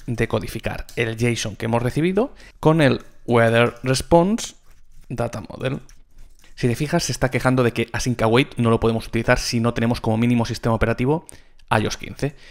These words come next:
Para ello nos vamos aquí al proyecto, nos vamos a targets y aquí en deployment info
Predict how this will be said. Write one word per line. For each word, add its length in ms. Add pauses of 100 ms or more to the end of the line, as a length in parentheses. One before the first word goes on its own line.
(140)
Para 160
ello 80
nos 100
vamos 160
aquí 160
al 100
proyecto, 540 (400)
nos 180
vamos 380
a 300
targets 580 (560)
y 260
aquí 380
en 460 (480)
deployment 640
info 580